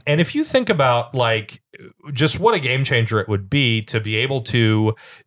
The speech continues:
do what, uh, for example, the Farmer Labor Party of Minnesota was able to do, which was they ran candidates in Democratic and Republican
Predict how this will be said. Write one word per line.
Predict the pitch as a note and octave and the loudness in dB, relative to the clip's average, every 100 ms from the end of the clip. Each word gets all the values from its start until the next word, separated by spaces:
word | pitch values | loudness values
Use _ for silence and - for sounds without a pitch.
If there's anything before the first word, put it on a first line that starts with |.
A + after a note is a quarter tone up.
| A2+ | -6
do | D3 A3+ | -2 0
what, | G3 D3 D#3 D3 - C3 | 2 4 4 4 -2 0
uh, | B2+ B2 | 0 0
for | C3 | 0
example, | B2 C3 B2+ | 0 0 0
the | A#2+ | -2
Farmer | A2 A#2+ A#2 | 0 0 2
Labor | A2 A2 C3 | 2 2 0
Party | A#2+ G#2+ G#2 G#2 G#2+ - | 2 2 0 -2 -6 -2
of | G#2+ G#2 G2+ | 0 0 0
Minnesota | A2 G#2 - D3+ E3+ | 0 0 2 2 4
was | A2 | 4
able | G#2 G2 | 2 0
to | F#2+ | -4
do, | G2 F#2+ | -4 -2
which | G#2 B2 | 0 0
was | A#2 | 0
they | F3 B3 | 0 0
ran | A3+ G#3 G#3 | 2 0 0
candidates | C#3 C#3+ C#3 A#2+ | 0 0 0 2
in | A#2 | 2
Democratic | B2 C3 B2 A#2 A2 | 2 0 0 0 -2
and | A#2+ | 0
Republican | C#3 B2 A2+ A#2 A#2 A2+ A2+ | 0 2 2 2 2 2 0